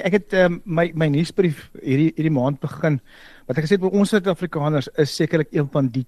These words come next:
trotste nasies in, in die wêreld. En omdat ons so trots is, is ons geneig om baie keer baie hard te wees op onsself. Weet, ek, ek vat nou byvoorbeeld die Proteas, weet, wanneer hulle 'n bietjie sukkel, dan word, verwys ons baie maklik na hulle as die, as die, as die chokers.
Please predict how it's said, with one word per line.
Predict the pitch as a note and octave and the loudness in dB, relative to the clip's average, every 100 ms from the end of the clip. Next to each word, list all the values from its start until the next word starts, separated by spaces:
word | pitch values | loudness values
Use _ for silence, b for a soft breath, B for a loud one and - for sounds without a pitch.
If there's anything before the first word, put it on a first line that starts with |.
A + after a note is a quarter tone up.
| - | -4
trotste | C3+ C3+ - - D#3 | -4 -4 -6 -2 0
nasies | C3 A#2 A2 - A#2 B2+ - | 2 0 -4 -4 -4 -4 -4
in, | C3+ D3 | 0 0
in | D3 | 2
die | D3+ | 2
wêreld. | A#2+ A#2 A#2 G#2+ G2+ - B B | 2 -2 -4 -6 -12 -20 B B
En | B G3+ | B 4
omdat | C4 B3 | 4 4
ons | A#3+ | 2
so | A3+ - | 0 0
trots | A3 G#3+ D#3 | 0 0 -2
is, | A#2+ | -4
is | - D3 | -6 -6
ons | F#3 - | -6 -6
geneig | G3 F#3+ G#3 | -4 -2 0
om | D#3 | 0
baie | A#2 F3+ | 2 0
keer | - G3 | 0 0
baie | C#3 A#2 E3 | 0 -2 0
hard | F3 F#2+ C3 - | 0 -2 -6 -4
te | D3 | -2
wees | B2+ A#2+ | 0 -2
op | - - | -4 -6
onsself. | A#2+ - A2 G#2 | -6 -4 -6 -4
Weet, | C3 - | -6 -4
ek, | C#3+ | -6
ek | D#3 | -4
vat | F3+ E3+ | -2 -2
nou | D#3+ D3+ | -4 -6
byvoorbeeld | - D#3+ | 2 2
die | C3+ - C3+ | 2 0 -4
Proteas, | - E3+ D3 C3 - B B B | 2 6 6 6 0 B B B
weet, | D#3 | 4
wanneer | D#3+ E3 C#3+ | 6 6 6
hulle | D#3 F3+ | 8 6
'n | |
bietjie | D#3+ E3+ | 4 0
sukkel, | - E3 - | 0 0 0
dan | D#3 D3+ | 0 0
word, | D3+ D3+ - | 0 -2 -6
verwys | - D3 D#3 | -2 0 0
ons | E3 | 0
baie | D#3+ F#3 | 0 2
maklik | C#3 - D#3 | -2 -4 -6
na | C#3+ | -4
hulle | C3+ C3+ | -2 -2
as | B2 | -4
die, | - | -8
as | B2 B2 | -10 -10
die, | B2+ | -10
as | - | -10
die | C#3 | -4
chokers. | - F#3 - B2 | 4 4 4 -2